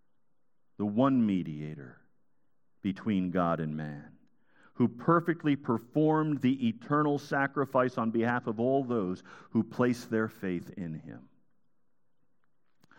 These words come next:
Our Lord Jesus reigns today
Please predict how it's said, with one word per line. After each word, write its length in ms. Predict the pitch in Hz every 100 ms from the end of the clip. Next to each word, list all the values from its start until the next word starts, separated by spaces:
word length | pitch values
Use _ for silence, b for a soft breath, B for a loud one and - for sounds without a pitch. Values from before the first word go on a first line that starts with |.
| B B B B B -
Our 140 | 104
Lord 240 | 110 107
Jesus 420 | 95 104 98 92 95
reigns 600 | 92 90 80 73 - -
today 480 | - 82 80 85